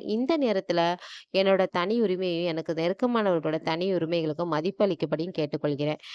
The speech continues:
இந்த முடிவு எனது சொந்த முடிவாகவும், இந்த விஷயம் என்னுடைய தனிப்பட்ட விஷயமாகவே இருக்கணும் அப்படின்னு சொல்லிட்டு நான் வேண்டிக்கிறேன். என்னுடைய முன்னுரிமை எப்போதுமே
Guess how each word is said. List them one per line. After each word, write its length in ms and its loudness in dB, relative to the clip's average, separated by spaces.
இந்த 320 4
முடிவு 120 4
எனது 280 2
சொந்த 320 -2
முடிவாகவும், 580 0
இந்த 240 -4
விஷயம் 500 -2
என்னுடைய 280 -2
தனிப்பட்ட 480 -2
விஷயமாகவே 640 0
இருக்கணும் 380 -2
அப்படின்னு 300 -4
சொல்லிட்டு 320 -2
நான் 180 -4
வேண்டிக்கிறேன். 500 -4
என்னுடைய 520 2
முன்னுரிமை 580 0
எப்போதுமே 520 0